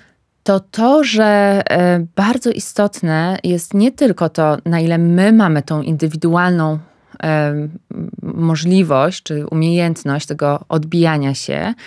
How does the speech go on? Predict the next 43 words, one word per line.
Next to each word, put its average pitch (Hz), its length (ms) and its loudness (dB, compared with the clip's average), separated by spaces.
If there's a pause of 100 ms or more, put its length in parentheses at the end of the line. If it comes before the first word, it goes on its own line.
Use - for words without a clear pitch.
(420)
tylko 185 260 -2
to, 247 360 0 (220)
co 254 240 2
jest 294 240 6
wokół 233 340 2
nas, 185 380 2
jakie 208 200 0
jest 233 160 0
to 220 80 -2
środowisko 190 680 -2
wokół 147 320 -6
nas. - 460 -10
I, 175 320 -2 (500)
e, 170 220 -2
myślę, 196 280 -2
że 202 80 -4
to 214 100 -2
jest 196 140 -2
bardzo 208 320 0
ważne, 185 720 0
e, 165 240 -2
żeby 170 440 -2
nie 185 120 0
myśleć 254 380 -2
trochę, 175 460 -2
m, 170 300 -4
też 170 160 -2
o - 120 -2
rezyliencji 175 640 -2
w - 40 -8
takim 170 240 -4
kontekście 165 540 -6
tego, 160 280 -2 (400)
co - 160 0
ja 185 180 2
sama, 185 420 -2
sam 170 240 -2
mogę 160 240 -2
zrobić, 147 600 -4 (320)
tylko 185 260 -2
w - 40 -10
kontekście 202 500 -4
tego, 190 440 2